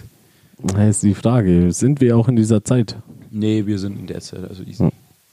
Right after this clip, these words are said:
Speaker 1: Okay.
Speaker 2: Du kannst dich auch sehr gut
Speaker 1: Hm.
Speaker 2: alleine und beschäftigen,
Speaker 1: Ja.
Speaker 2: würde ich mal meinen, oder? Oder würdest du
Speaker 1: Zeugs
Speaker 2: jetzt sagen,
Speaker 1: gucken, also sei es Serien, Filme, zocken.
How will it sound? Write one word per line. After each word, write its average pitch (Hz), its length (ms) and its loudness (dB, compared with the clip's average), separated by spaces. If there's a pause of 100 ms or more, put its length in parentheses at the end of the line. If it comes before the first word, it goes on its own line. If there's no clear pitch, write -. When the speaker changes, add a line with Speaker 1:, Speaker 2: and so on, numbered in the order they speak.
(180)
Speaker 1:
Okay. - 300 0 (220)
Speaker 2:
Du 185 100 0
kannst 170 300 -2
dich 143 180 -4
auch 117 200 -4
sehr 113 260 -2
gut 110 460 -6
Speaker 1:
Hm. 107 500 0
Speaker 2:
alleine 110 480 0 (300)
und 120 220 -8 (640)
beschäftigen, 110 560 -8 (140)
Speaker 1:
Ja. - 0 -
Speaker 2:
würde 101 100 4
ich 92 140 6
mal 90 360 2
meinen, 101 440 -12
oder? 139 320 -8 (500)
Oder 113 360 -8
würdest 120 120 -2
du 104 60 4
Speaker 1:
Zeugs 101 120 4
Speaker 2:
jetzt 117 160 -6
sagen, 110 200 2
Speaker 1:
gucken, 101 480 -6 (140)
also 85 240 -6
sei 82 240 0
es - 340 -6 (480)
Serien, 90 640 0
Filme, 92 720 0 (440)
zocken. 92 600 -4